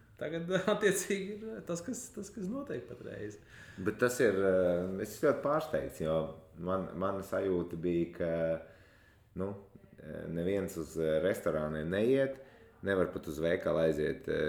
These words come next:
Speaker 2: nu, labi, var internetu veikalā, bet
Speaker 1: Mhm.
Speaker 2: tas, nu, nav tas pats. Savādāk tomēr. Ā, nevar braukt ceļojumos, nevar to, nevar šito. Nu, domāju, visiem ir, ne visiem, ļoti daudziem
Speaker 1: Mhm.
Speaker 2: ir veidušie-, veidojušies u-,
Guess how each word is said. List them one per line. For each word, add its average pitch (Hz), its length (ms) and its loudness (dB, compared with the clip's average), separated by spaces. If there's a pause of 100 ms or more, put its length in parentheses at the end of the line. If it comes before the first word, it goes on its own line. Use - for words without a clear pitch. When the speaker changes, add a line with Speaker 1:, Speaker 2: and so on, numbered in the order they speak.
Speaker 2:
nu, 95 200 -2
labi, 80 220 -4
var 80 100 2
internetu 120 400 0
veikalā, 95 360 4
bet 101 120 -2
Speaker 1:
Mhm. 107 60 -8
Speaker 2:
tas, - 100 -10 (140)
nu, 107 220 -2 (260)
nav 85 240 -2
tas - 120 -10
pats. - 300 -2 (840)
Savādāk 117 600 2
tomēr. 95 380 0 (1040)
Ā, 78 140 0 (880)
nevar 87 300 0
braukt 78 360 -2
ceļojumos, 117 840 4
nevar 78 360 -4
to, 110 180 4
nevar 82 280 0
šito. 117 440 2
Nu, 90 120 0
domāju, 107 240 0
visiem 98 320 0
ir, 85 160 -2 (340)
ne 104 140 2
visiem, 82 480 6
ļoti 107 300 8
daudziem 92 500 6
Speaker 1:
Mhm. - 420 -16
Speaker 2:
ir 82 340 2
veidušie-, 95 680 4
veidojušies 90 580 4
u-, 131 180 0